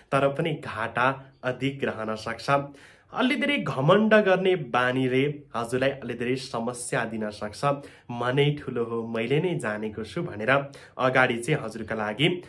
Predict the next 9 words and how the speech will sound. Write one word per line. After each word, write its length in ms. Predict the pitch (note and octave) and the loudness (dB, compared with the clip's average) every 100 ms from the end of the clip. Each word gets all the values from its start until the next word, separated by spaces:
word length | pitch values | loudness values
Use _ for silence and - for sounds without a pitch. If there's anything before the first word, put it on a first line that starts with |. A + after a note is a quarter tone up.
| - - | -14 -2
नबन्नुहोला। 880 | C3 C#3 C3 A2+ A2+ A2 C3 B2+ - - - | 2 2 2 2 0 2 4 4 0 -16 -16
साथीभाइसँग 840 | - E3+ E3 G#3 G3+ G3+ F3+ E3 E3 | -2 2 2 4 4 4 2 0 2
टाढिनु 680 | E3+ E3 B2+ A#2+ A#2+ D3 | 2 2 0 2 2 2
पर्नेछ। 440 | C#3+ D3 C#3+ D3 F#3 | 2 2 2 2 0
साथीभाइहरूसँग 1000 | F#3+ B2 A#2 A#2+ A#2 A#2+ A#2 G#2+ A#2 A#2 | -2 -4 -6 -4 -2 -2 -2 -6 -4 -2
अलि 340 | B2 C3+ C3+ | -2 -2 -2
धेरै 200 | C3+ B2+ | 2 2
टाढिनु 520 | A#2+ - A#2+ C3 C#3+ | 0 0 2 2 2
पर्ने, 500 | C#3+ C#3+ C3+ D3+ F3 | 2 2 2 2 0